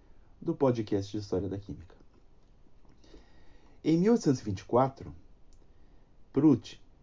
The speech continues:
mostrou que o ácido do suco gástrico, cuja existência era conhecida há longo tempo, era realmente o ácido muriático.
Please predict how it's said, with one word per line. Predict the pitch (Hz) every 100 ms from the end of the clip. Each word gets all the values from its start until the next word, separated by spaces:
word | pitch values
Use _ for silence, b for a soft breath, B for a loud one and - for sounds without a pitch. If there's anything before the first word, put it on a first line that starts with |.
| -
mostrou | 120 - 117
que | 123
o | 123
ácido | 101 120 - 151
do | 151 131
suco | - 180 202
gástrico, | 156 98 87 - 113 - 123 - - - - - - -
cuja | 151 165
existência | 196 175 151 139 147 156
era | 131
conhecida | 113 104 123 120 - - -
há | -
longo | 98 98 110 143 160 113
tempo, | 101 - 110 117 - - - b b b b b
era | - 113
realmente | 120 135 131 123 127
o | 117
ácido | 107 -
muriático. | 117 123 90 90 - -